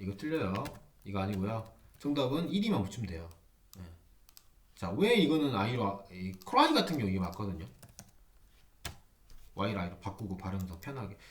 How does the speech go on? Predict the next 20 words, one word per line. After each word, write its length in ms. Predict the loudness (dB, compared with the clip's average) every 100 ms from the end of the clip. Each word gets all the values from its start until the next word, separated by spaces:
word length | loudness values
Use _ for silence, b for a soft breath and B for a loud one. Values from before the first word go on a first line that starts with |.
| B
근데 120 | 2
왜 120 | 6 6
그러냐면 340 | 4 2 2
이 60 | 2
모음이 420 | 6 8 8 6
있어버리잖아. 680 | 4 0 -2 -2 -6 -6 -4
A 300 | -2 0 -2
같은 300 | -4 -6 -10
거, 80 | -10
O 120 | -10
같은 300 | -8 -8 -12
거. 180 | -14 -16 -20 -20 _ -20 -20 -16
그러면 320 | -4 -2 -2
굳이 640 | -2 -4 0 0 0 -4 -16 -20 -20 -20 _ -20 -20 -20 -14
바꿀 280 | -10 -8 -6
필요 480 | -2 -2 -2 -8 -4
없다. 460 | -2 0 -2 -2 -8
이게 160 | -4 -4
중요한 280 | -4 -12 -16
거야. 120 | -20